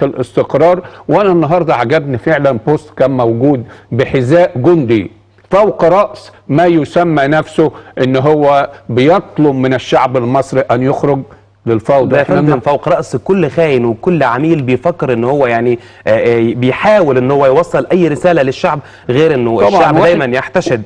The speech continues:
Speaker 2: للوطن.
Speaker 1: وإحنا النهاردة في برنامج صوت الناس بنشوف فعلًا لا للفوضى.
Speaker 2: أكيد.
Speaker 1: إحنا عاوزين العمل والإنتاج. مصر بتتبوأ مكانتها وريادتها ليس على المستوى الإقليمي ولكن على المستوى الدولي،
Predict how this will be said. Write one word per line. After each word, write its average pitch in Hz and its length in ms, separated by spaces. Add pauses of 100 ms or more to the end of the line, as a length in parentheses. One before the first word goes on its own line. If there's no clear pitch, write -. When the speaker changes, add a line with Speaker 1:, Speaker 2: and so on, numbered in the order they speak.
(120)
Speaker 2:
للوطن. 117 480
Speaker 1:
وإحنا 208 340
النهاردة 170 520
في 139 180
برنامج 135 580
صوت 143 320
الناس 127 460
بنشوف 147 600
فعلًا 170 400
لا 185 140
للفوضى. 165 640 (260)
Speaker 2:
أكيد. 123 260
Speaker 1:
إحنا 175 260
عاوزين 151 540 (100)
العمل 143 640
والإنتاج. 131 800
مصر 147 420
بتتبوأ 127 720
مكانتها 123 640
وريادتها 123 720 (300)
ليس 165 280
على 131 180
المستوى 135 420
الإقليمي 143 640
ولكن 156 440
على 120 180
المستوى 127 440
الدولي، 131 420